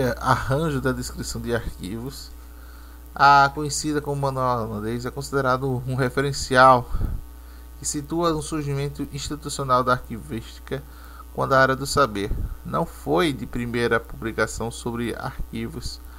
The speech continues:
e tampouco seus autores e inventores que havia sido produzido nos termos teóricos até então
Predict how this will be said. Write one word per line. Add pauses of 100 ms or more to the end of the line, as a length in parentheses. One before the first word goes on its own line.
(380)
e
tampouco
seus
autores
e
inventores
que
havia
sido
produzido
nos
termos
teóricos
até
então